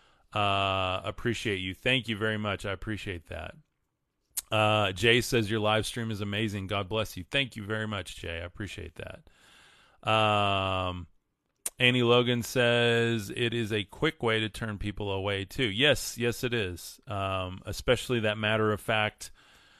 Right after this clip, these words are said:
uh, you know, "I know this is truth." I have some people come in the comments and, and claim the weirdest things, the weirdest things. Maybe they know something I don't. I mean, that's cool.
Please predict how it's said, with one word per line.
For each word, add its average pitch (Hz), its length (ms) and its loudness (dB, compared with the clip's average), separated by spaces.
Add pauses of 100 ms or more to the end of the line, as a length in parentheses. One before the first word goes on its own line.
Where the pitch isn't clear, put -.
(240)
uh, 104 220 -2
you 104 140 -2
know, 98 180 -2
"I 110 260 2
know 107 640 0
this 110 260 -4
is 104 140 -10
truth." 117 300 -4 (260)
I 175 120 4
have 190 200 6
some 147 200 -4
people 139 280 0
come 131 200 -4
in 123 100 -2
the 117 60 -2
comments 117 560 -2
and, 110 380 -6
and 113 240 -8
claim 120 600 -2
the 117 120 -4
weirdest 143 800 -2
things, 98 500 -14
the 123 120 4
weirdest 143 480 2
things. 107 220 -6
Maybe 180 260 2
they 214 140 0
know 202 140 2
something 190 380 -2
I 180 140 0
don't. 175 340 -2
I 117 60 -4
mean, 127 140 -2
that's 147 200 -2
cool. - 420 -4